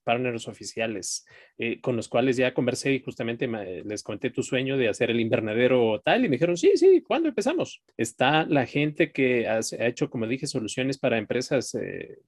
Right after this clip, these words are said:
punteras en, en Europa, en Alemania, en España. Eh, cada uno tiene como que su, eso también hay que entender. No viene todo, eh, de un so-, de un, de un solo proveedor. Eh, hay que montar las piezas, ¿no? Entonces, el uno es bueno en realidad aumentada, el otro es excelente en, eh,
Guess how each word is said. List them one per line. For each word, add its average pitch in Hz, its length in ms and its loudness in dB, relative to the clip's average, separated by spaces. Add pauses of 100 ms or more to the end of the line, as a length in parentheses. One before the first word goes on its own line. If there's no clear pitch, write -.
punteras 127 540 2
en, 98 280 -8
en 107 420 -4
Europa, 123 420 6
en 110 100 -2
Alemania, 113 600 -2
en 110 120 -6
España. 123 600 -2 (180)
Eh, 139 240 -10
cada 190 220 8
uno 214 220 2
tiene 185 200 4
como 170 220 -2
que 147 140 -4
su, 131 340 0 (280)
eso 151 140 -2
también 151 200 0
hay 143 40 -2
que 151 80 -2
entender. 120 480 0 (320)
No 135 100 2
viene 165 260 6
todo, 143 560 4
eh, 107 220 -4
de 117 160 -2
un 143 160 0
so-, - 140 -8
de 120 160 2
un, 139 280 4
de 127 80 0
un 143 60 4
solo 131 240 0
proveedor. 110 480 -2 (140)
Eh, 123 480 -6
hay 151 80 2
que 156 160 4
montar 139 360 2
las 139 200 -4
piezas, 143 540 0
¿no? 151 320 -6
Entonces, 127 280 -6
el 131 100 0
uno 190 200 6
es 151 80 2
bueno 196 440 2
en 117 260 0
realidad 117 260 0
aumentada, 113 440 0
el 110 120 -2
otro 139 160 0
es 143 120 -2
excelente 165 800 0
en, 113 200 -2
eh, 104 180 -6